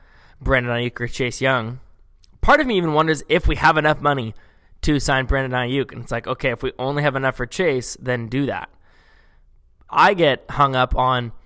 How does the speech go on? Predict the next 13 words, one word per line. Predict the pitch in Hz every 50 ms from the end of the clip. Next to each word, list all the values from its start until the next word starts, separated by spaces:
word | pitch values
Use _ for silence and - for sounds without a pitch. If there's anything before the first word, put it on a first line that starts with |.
| _ _ _ _ - _ _ - 139
this | 139 190 196 -
defense | - 151 165 170 156 - 147 131 123 123 - - -
was | - 127 131 127 123 120 113 - -
a | 123
struggle | 123 - - - - 160 147 151 147 139
bus | 131 135 113 92 - - -
for | - - 135 127
three | - - 123 120
weeks. | 110 107 107 90 - - - - - - - _ -
I | - 143 156 170
still | 165 - - - - - 147 160 170
believe | 165 160 147 156 165 175 180 156 127 113 113 - - - - - -
that | - 127 123 117 113 - -